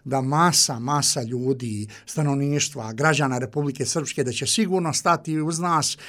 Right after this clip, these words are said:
i, e, dati svoj potpis, dati svoje podatke,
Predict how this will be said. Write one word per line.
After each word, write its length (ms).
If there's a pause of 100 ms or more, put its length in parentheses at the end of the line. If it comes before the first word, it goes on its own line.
(140)
i, 340 (100)
e, 320
dati 260
svoj 320
potpis, 360
dati 240
svoje 280
podatke, 600